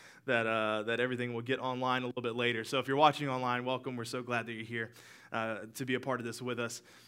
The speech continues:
Uh, we are in week, I think, I don't, I don't even know at this point, seven, eight. We've, we've been in the book of Hebrews for a little while, and we're walking through, this is our summer scripture series, we're walking through this letter to the Hebrews, and,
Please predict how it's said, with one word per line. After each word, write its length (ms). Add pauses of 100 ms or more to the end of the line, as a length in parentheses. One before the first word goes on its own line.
(220)
Uh, 80
we 220
are 160
in 500
week, 300
I 80
think, 480
I 100
don't, 240
I 60
don't 140
even 220
know 260
at 100
this 120
point, 320
seven, 440
eight. 420 (100)
We've, 320 (120)
we've 160
been 160
in 240 (120)
the 60
book 200
of 60
Hebrews 360
for 100
a 80
little 220
while, 400 (360)
and 240
we're 120
walking 540
through, 180
this 100
is 80
our 100
summer 280
scripture 340
series, 340
we're 60
walking 400
through 180
this 180
letter 240
to 120
the 80
Hebrews, 500
and, 80